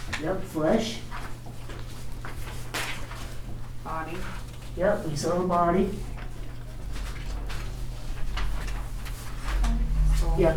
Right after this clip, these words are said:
Speaker 1: we still have a soul. Okay. Every single person in this room,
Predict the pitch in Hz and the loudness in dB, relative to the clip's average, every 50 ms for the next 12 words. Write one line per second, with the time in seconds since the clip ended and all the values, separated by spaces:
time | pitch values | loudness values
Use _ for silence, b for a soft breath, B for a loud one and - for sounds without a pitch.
0 | 151 147 - 143 - - - 160 151 - - - - - - - - - - - | 4 2 2 2 2 2 4 4 6 6 6 8 8 8 8 6 6 4 4 2
1 | - - - - - - - - - - - - - - - - 147 147 - 190 | 2 2 0 0 -2 -2 -2 -2 -2 -2 -2 -2 -2 -2 -2 -2 0 0 2 2
2 | 196 208 208 185 170 156 147 143 143 - - - - - - - - - - - | 4 4 4 4 4 4 2 2 0 0 0 0 0 0 -2 -2 -2 -2 -2 -4
3 | - - - - - - - - - - - - - - - - - - - - | -4 -4 -4 -4 -6 -6 -6 -4 -4 -4 -2 -2 -4 -4 -2 -2 -2 -2 -2 -4
4 | - - - - - - - - - - - 175 170 196 190 190 208 208 202 208 | -4 -4 -4 -6 -6 -6 -6 -6 -4 -2 0 4 6 8 8 10 10 10 10 10
5 | 196 202 196 196 196 196 190 185 190 190 185 - 190 185 185 180 160 156 151 143 | 10 10 8 8 8 8 8 8 8 8 6 6 4 6 8 8 10 8 8 6
6 | 143 - | 4 0